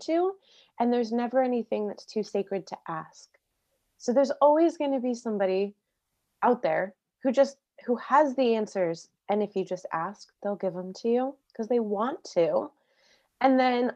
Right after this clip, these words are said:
holding on to stuff, there's no purpose in that. I don't understand it, especially as women. I talk to friends of mine who don't know what anybody else at their company makes, don't know when they should be asking for a raise, don't know how to approach finances. And I'm like,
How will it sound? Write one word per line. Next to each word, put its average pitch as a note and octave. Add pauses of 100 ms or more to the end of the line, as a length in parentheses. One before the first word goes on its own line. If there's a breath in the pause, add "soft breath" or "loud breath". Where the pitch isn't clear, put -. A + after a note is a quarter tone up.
holding F4
on C4+
to A3+
stuff, F3
there's C4
no A#3
purpose D#3+
in D3
that. D3 (560)
I B3
don't B3+
understand E3+
it, F3
especially A#3+
as F3+
women. B3
I G3
talk F#3+
to F#3
friends G3+
of G3+
mine F#3
who F3+ (600 soft breath)
don't G#3+
know G3
what G3
anybody G3
else F3+
at F3+
their F3+
company F3+
makes, F#3+
don't F3
know F#3
when F#3
they F3+
should F3
be E3+
asking E3
for E3
a -
raise, A3
don't E3+
know E3
how E3+
to E3+
approach E3
finances. A#3
And G3+
I'm G3+
like, F#3+